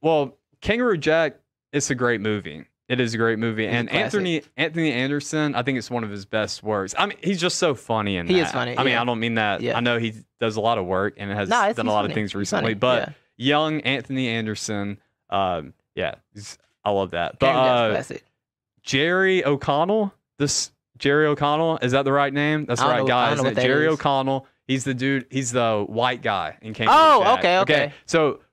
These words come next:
Speaker 1: what do you think about this? I feel like Jerry O'Connell and Jason Bateman are pretty much, like, the same two dudes.
Speaker 2: Why is that?
Speaker 1: Well, they both look alike and they both play, like, the same roles.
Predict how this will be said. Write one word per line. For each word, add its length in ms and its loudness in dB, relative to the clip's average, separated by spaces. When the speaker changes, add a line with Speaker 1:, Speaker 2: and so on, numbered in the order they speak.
Speaker 1:
what 100 2
do 40 2
you 60 2
think 140 0
about 200 2
this? 360 0
I 100 2
feel 160 2
like 220 2
Jerry 340 0
O'Connell 720 0
and 180 -4
Jason 460 -2
Bateman 400 -4
are 80 -4
pretty 240 -8
much, 380 -6
like, 200 -6
the 60 -16
same 360 -10
two 200 -14
dudes. 600 -16
Speaker 2:
Why 140 0
is 80 -2
that? 280 -2
Speaker 1:
Well, 160 -2
they 140 -2
both 340 0
look 180 0
alike 400 2
and 100 0
they 100 2
both 440 0
play, 640 0
like, 220 -2
the 60 -12
same 420 -4
roles. 600 -8